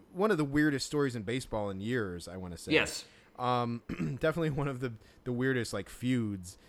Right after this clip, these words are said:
Speaker 1: in, in sports, I think, in years. Um, and the Winker thing was just, uh, number one, it was just a brawl. Number, I mean, it was a, it was a significant brawl, but it was, it was a brawl nonetheless.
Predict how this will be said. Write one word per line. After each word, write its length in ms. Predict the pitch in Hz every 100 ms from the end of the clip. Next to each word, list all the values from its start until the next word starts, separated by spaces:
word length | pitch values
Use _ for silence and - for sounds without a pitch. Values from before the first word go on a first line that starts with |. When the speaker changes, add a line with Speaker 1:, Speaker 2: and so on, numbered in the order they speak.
| -
Speaker 1:
in, 220 | 120 127 117
in 160 | 117 107
sports, 600 | - - 113 107 - - - -
I 80 | 98
think, 180 | 104 98
in 100 | 101
years. 380 | 101 98 98 - - - _
Um, 420 | 110 107 104 101 - - - - - -
and 120 | - 147
the 60 |
Winker 260 | 156 208 190
thing 220 | - 156
was 160 | 131 120
just, 320 | 147 - - -
uh, 400 | 117 107 101 101
number 240 | 131 208 196
one, 340 | 143 160 123
it 100 | 127
was 160 | 135 123
just 200 | 143 123
a 60 |
brawl. 500 | 95 110 120 95 92 - - - -
Number, 300 | 180 165 127
I 80 | 147
mean, 100 | 147
it 40 | 139
was 160 | 135
a, 80 | 139
it 60 | 147
was 160 | 147
a 60 | 135
significant 480 | 160 170 180 139 110
brawl, 260 | 110 117
but 120 | 123
it 40 | 110
was, 240 | 113 110
it 120 | -
was 160 | 135 127
a 60 | 117
brawl 300 | 127 135 123
nonetheless. 560 | 117 107 107 120 107